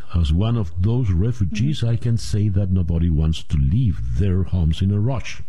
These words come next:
Speaker 1: Then you say, "I'm mentally still with my family under shelling. Stop Russia so we all can come back."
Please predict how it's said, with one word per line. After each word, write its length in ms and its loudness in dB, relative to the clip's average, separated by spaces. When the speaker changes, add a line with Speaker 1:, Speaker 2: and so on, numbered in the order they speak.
Speaker 1:
Then 160 0
you 80 0
say, 220 -2
"I'm 260 0
mentally 360 0
still 380 0
with 220 2
my 220 2
family 440 0
under 220 0
shelling. 640 0
Stop 360 -2
Russia 480 0
so 220 0
we 280 2
all 160 0
can 280 0
come 300 2
back." 360 -2